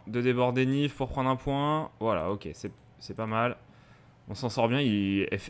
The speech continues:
il fait mal, hein. Il fait très très mal. Euh, est-ce que nous, on n'irait pas essayer juste de remuer un peu le peloton, là, avec, euh, je sais pas, avec, euh, avec Ovzian, là, euh.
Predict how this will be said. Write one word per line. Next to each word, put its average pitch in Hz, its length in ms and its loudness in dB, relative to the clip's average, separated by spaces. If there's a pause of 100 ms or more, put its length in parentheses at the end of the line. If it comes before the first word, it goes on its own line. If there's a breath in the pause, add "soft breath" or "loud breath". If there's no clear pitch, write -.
(120)
il 92 180 -10
fait 160 140 0
mal, 120 180 4
hein. 131 160 0 (880 soft breath)
Il - 60 -20
fait 143 140 -2
très - 160 0
très 170 180 2
mal. 156 380 2 (160)
Euh, 113 840 2
est-ce 110 220 -2
que 131 40 0
nous, 143 120 0
on 170 100 -2
n'irait 120 260 2
pas 143 200 0
essayer 135 300 0
juste 135 200 -2
de 123 80 2
remuer 120 300 2
un 120 80 2
peu 120 140 -2
le 113 60 0
peloton, 127 420 -4
là, 120 120 2
avec, 107 360 -2
euh, 107 460 0 (920 loud breath)
je 101 140 -4
sais 98 200 -4
pas, 104 360 -2
avec, 95 380 -4
euh, 98 280 -2
avec 98 300 -6
Ovzian, 101 400 -4
là, 107 280 -6
euh. 92 600 -6